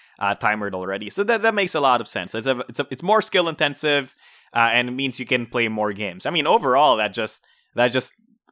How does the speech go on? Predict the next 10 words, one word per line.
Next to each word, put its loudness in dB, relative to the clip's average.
that's 2
a 2
very 2
BattleCon 2
thing, -2
right? 2
Skill 2
intensive, 2
more 2
games. -6